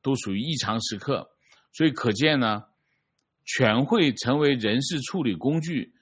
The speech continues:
只发生在重大危机时刻，如果没有危机，就不会有重大的人事变化。那所以呢，真正可能出现人事资讯的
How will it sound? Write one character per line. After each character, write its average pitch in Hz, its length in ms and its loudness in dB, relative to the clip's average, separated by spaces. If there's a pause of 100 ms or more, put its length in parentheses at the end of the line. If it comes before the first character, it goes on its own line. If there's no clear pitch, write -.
(180)
只 87 360 -8
发 147 260 4
生 143 280 0
在 135 300 4 (460)
重 180 260 2
大 117 200 4
危 120 220 0
机 123 180 -4
时 113 160 -6
刻， - 400 -6 (480)
如 180 180 -2
果 196 140 4
没 120 140 4
有 208 100 2
危 131 220 2
机， 131 420 -6
就 143 160 -2
不 101 240 -8
会 202 260 -4
有 92 240 -6 (200)
重 147 220 -2
大 110 180 0
的 85 140 -6
人 76 200 -10
事 - 140 -8
变 117 260 -4
化。 95 240 -6 (1500)
那 123 120 0
所 156 180 4
以 180 80 8
呢， 135 200 6
真 208 340 4
正 208 220 2
可 - 180 -4
能 117 160 2
出 151 160 -4
现 143 240 0
人 110 180 0
事 131 440 -2
资 147 220 -6
讯 143 260 -2
的 85 260 -4